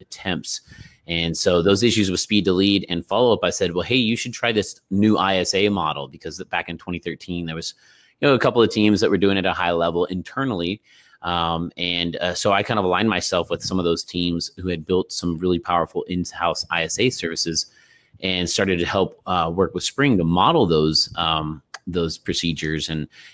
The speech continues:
you know, f-, help her so-, kinda solve that problem as well.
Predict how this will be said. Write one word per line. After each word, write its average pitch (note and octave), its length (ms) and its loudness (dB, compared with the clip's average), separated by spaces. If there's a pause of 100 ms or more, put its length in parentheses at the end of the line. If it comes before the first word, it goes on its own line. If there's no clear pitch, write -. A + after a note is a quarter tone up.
you E2 60 -2
know, E2+ 40 2
f-, - 220 -4
help G#2+ 260 2
her G#2 140 6
so-, - 180 -2
kinda G2 220 -2
solve F2 220 0
that - 160 0
problem D#2+ 240 2
as - 120 -8
well. F2 400 2